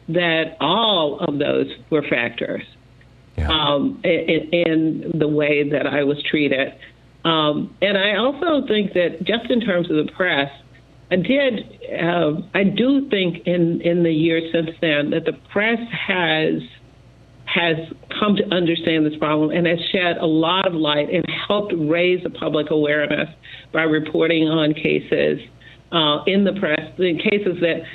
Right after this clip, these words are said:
Speaker 1: have been going on for years but never got the kind of exposure that they're getting today.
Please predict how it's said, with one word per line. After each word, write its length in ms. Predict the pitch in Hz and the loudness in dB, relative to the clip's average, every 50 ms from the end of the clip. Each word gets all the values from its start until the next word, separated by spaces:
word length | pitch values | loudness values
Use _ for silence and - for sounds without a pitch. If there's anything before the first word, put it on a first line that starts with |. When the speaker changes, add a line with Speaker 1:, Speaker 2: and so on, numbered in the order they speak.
| - - - | -10 -6 -2
Speaker 1:
have 80 | 180 | 0
been 160 | 175 180 180 | 2 2 4
going 260 | 170 170 175 170 165 165 | 4 2 2 2 2 2
on 120 | 165 165 | 0 0
for 100 | 160 160 | 0 0
years 380 | 151 160 170 175 170 165 165 165 | 0 2 2 2 2 2 0 0
but 240 | 165 160 151 - - | -2 -4 -4 -4 -2
never 360 | - 175 160 165 156 170 165 | -2 0 0 2 2 0 0
got 320 | 156 160 147 143 147 - - | 0 0 -2 -2 -2 -2 -4
the 100 | 147 139 - - - - - | -4 -6 -6 -10 -16 -10 -4
kind 160 | 175 160 151 | -2 0 0
of 140 | 147 143 139 143 - - | 0 0 -2 -6 -6 -4
exposure 560 | 165 143 - - - 156 156 151 151 151 139 | -4 -4 -2 0 0 0 0 0 0 0 -2
that 140 | 139 143 131 139 | -2 -2 -2 -2
they're 140 | 156 156 | -2 0
getting 320 | 139 156 147 143 143 139 139 | 0 0 0 0 0 0 0
today. 520 | - 135 127 131 135 139 - - 120 - | -2 -2 0 0 0 0 -2 -2 -4 -6